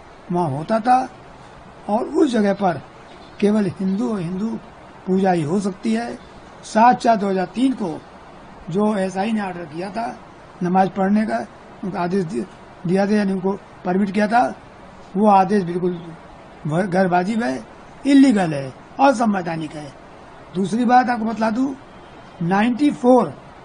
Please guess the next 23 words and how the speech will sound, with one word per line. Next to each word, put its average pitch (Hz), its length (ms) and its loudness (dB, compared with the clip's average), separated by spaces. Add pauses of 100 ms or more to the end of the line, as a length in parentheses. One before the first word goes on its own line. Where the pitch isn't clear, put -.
(360)
से 220 140 4
ज्यादा 190 400 6
टूटी-टूटी 202 640 -2
मूर्तियां 180 440 -6 (380)
प्राप्त 220 280 2
हुई 233 100 -2
हैं। 262 280 -6 (760)
वहाँ 220 160 4
सारे 233 320 0
खंभों 214 360 4
पर 180 240 0 (480)
वेद 214 260 0
और 214 80 0
शास्त्रों 196 420 -4
की, 190 240 -6 (460)
अ, 165 240 -8 (160)
ऋचाएं 196 300 -2
मिली 233 240 0
हैं, 254 260 -8 (720)
संस्कृत 202 320 0
श्लोक 202 320 0
मिले 226 200 2
हैं, 247 380 -2